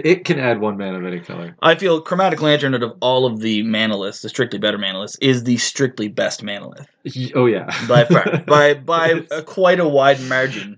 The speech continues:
Speaker 1: Because its ability to stop
Speaker 2: Turn
Speaker 1: you
Speaker 2: all
Speaker 1: from
Speaker 2: your
Speaker 1: getting color screwed
Speaker 2: Yeah.
Speaker 1: in your mana is
Speaker 2: Well,
Speaker 1: way too
Speaker 2: it
Speaker 1: good.
Speaker 2: turns all your land into mana lists.
Speaker 1: Yeah, except
Speaker 2: Just
Speaker 1: they're not artifacts.
Speaker 2: That's right.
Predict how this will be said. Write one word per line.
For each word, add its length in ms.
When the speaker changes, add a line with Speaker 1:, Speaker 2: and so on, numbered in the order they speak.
Speaker 1:
Because 640
its 220
ability 500
to 800
stop 280
Speaker 2:
Turn 100
Speaker 1:
you 60
Speaker 2:
all 40
Speaker 1:
from 80
Speaker 2:
your 140
Speaker 1:
getting 440
color 300
screwed 380
Speaker 2:
Yeah. 80
Speaker 1:
in 80
your 120
mana 360
is 760
Speaker 2:
Well, 320
Speaker 1:
way 360
too 240
Speaker 2:
it 20
Speaker 1:
good. 160
Speaker 2:
turns 240
all 100
your 220
land 280
into 140
mana 180
lists. 300
Speaker 1:
Yeah, 340
except 240
Speaker 2:
Just 80
Speaker 1:
they're 260
not 180
artifacts. 440
Speaker 2:
That's 160
right. 220